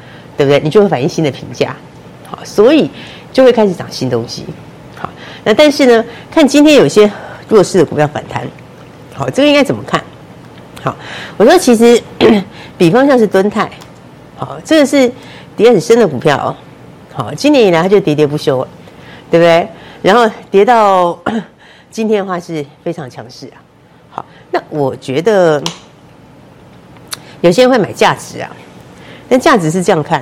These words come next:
啊。好，价值你如果用今年数字来看就有价值，因为今年前面是高的嘛，对不对？第一季的时候三块多，第二季就开始一路下，第三季的时候就被，就开始变负的嘛，对，就开始一路下嘛。可是你如果到明年来看，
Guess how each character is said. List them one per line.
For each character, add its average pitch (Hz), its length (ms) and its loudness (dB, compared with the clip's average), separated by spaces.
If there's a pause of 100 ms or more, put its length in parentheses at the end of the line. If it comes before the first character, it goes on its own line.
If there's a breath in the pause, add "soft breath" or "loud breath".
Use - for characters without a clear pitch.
啊。 160 120 -12 (680 loud breath)
好， 156 140 2
价 320 160 2
值 254 140 2
你 196 120 4
如 240 100 4
果 294 100 4
用 269 160 2
今 262 180 -2
年 214 160 2
数 214 140 -2
字 202 100 -2
来 160 140 2
看 165 200 -2
就 165 120 -4
有 120 120 0
价 123 180 -2
值， - 180 -18 (720 loud breath)
因 233 120 2
为 240 60 6
今 226 180 0
年 170 200 4
前 156 160 0
面 165 100 0
是 156 120 -4
高 127 200 -4
的 123 120 -8
嘛， - 120 -12 (720 loud breath)
对 175 120 4
不 165 40 4
对？ 165 100 6
第 214 200 0
一 208 40 -2
季 208 120 -2
的 170 60 0
时 185 80 -2
候 175 60 2
三 175 180 -2
块 175 160 0
多， 151 180 0
第 175 140 0
二 165 60 2
季 156 120 -6
就 151 100 0
开 143 160 0
始 135 80 -8
一 113 100 -6
路 123 120 -6
下， 131 140 -4 (120)
第 185 60 -2
三 170 200 2
季 175 120 -4
的 139 140 -2
时 143 80 -4
候 143 80 -2
就 143 120 -4
被， 139 240 -2 (360 loud breath)
就 165 100 -2
开 160 120 2
始 - 100 -6
变 139 160 0
负 139 180 -8
的 110 140 -10
嘛， 107 160 -10 (580 loud breath)
对， 139 140 2
就 160 100 2
开 165 100 0
始 143 120 -6
一 117 80 -10
路 123 120 -8
下 - 300 -6
嘛。 - 80 -14 (500 loud breath)
可 185 160 4
是 330 140 6
你 175 220 2
如 147 200 0
果 202 180 2
到 208 240 0
明 143 280 0
年 139 200 -2
来 113 140 -2
看， 156 220 -8